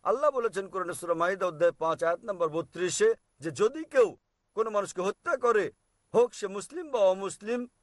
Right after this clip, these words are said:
যদি হত্যার অপরাধে বা পৃথিবীতে অনর্থ সৃষ্টির অপরাধে না হয়,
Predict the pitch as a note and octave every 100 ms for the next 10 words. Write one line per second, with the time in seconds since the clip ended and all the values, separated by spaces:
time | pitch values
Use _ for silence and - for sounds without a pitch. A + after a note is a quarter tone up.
0 | - E3 F3 E3 G#3 _ C#4+ C4+ B3+ A3+
1 | G#3 E3+ A3+ B3 G#3 F3+ - F#3+ F3 A#3+
2 | A3 G3+ F3+ G#3 - G3+ G#3 F3 F3 E3+
3 | E3+ D3+ D#3+ E3+ F#3+ A#3+